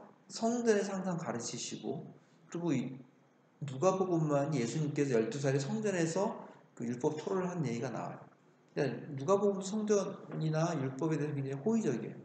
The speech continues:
그러니까 누가도 그걸 갖다가, 어, 삭제해버렸죠. 자, 요한은 이 성전을 영적인 것으로 해석을 해버려요. 무슨 말인지 알겠어요? 요한은 성전이 뭘 암시한다 그래요?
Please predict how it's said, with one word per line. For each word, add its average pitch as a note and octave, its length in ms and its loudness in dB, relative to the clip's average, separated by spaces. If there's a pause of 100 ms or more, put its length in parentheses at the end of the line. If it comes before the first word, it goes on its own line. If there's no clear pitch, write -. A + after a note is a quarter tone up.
(720)
그러니까 C#3+ 240 0
누가도 C#3 420 4 (1500)
그걸 C3 240 2
갖다가, A#2+ 500 0
어, A2 380 -6
삭제해버렸죠. A#2 760 -6 (240)
자, C3+ 280 2
요한은 F3+ 840 4 (360)
이 C#3 680 2
성전을 A#3 680 2
영적인 E3 540 4
것으로 G3 240 4
해석을 F#3 300 0
해버려요. G2+ 360 0 (200)
무슨 C#3 160 -8
말인지 D3 200 2
알겠어요? D3 380 -2 (560)
요한은 F3+ 320 6
성전이 G#3 680 0 (420)
뭘 D#3 240 6
암시한다 B2+ 480 2
그래요? G2 280 -4